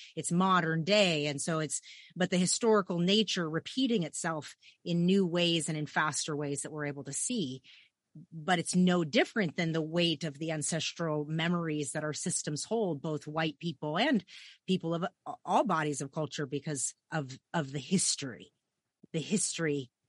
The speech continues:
of, so speaking to it, hearing what you said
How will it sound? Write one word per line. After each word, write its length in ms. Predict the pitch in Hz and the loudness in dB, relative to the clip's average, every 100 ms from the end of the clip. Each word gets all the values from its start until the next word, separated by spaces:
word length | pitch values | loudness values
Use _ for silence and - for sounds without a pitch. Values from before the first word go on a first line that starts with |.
| - | -2
of, 400 | 180 175 147 - _ _ _ _ | 2 2 -2 -12 _ _ _ _
so 340 | - 233 196 147 _ _ _ _ _ _ - - _ _ _ _ _ _ - _ | 2 6 6 2 _ _ _ _ _ _ -20 -20 _ _ _ _ _ _ -20 _
speaking 720 | - - - 277 277 277 240 202 | -6 -4 0 2 2 2 2 2
to 320 | - 196 170 | 0 -2 0
it, 380 | 160 160 - - _ _ _ _ _ _ _ _ _ _ _ | -2 -4 -8 -12 _ _ _ _ _ _ _ _ _ _ _
hearing 440 | - 262 254 240 | 0 4 4 4
what 100 | 220 | 2
you 100 | 185 | 0
said 400 | - 196 175 160 | 0 2 2 0